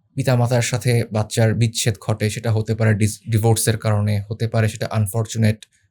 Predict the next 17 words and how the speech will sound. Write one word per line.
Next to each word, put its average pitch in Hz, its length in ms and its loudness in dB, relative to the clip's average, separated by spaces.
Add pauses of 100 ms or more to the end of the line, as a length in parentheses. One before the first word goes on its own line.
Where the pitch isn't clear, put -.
(120)
ডেথের 117 400 2
কারণে, 107 380 0 (600)
সেক্ষেত্রেও 127 580 -2
সেই 117 180 0
বাচ্চাটার 110 500 2 (360)
ডিপ্রেশনের 120 460 2
রিস্ক 110 260 2
বাড়ে। 104 300 0 (920)
এছাড়া 117 500 0
যদি 110 260 0
পরিবারে 110 480 2 (380)
কনফ্লিক্ট 120 560 2
থাকে 113 280 0
বা 117 140 0
ডোমেস্টিক 110 500 2
ভায়োলেন্স 107 420 4
থাকে, 107 260 -4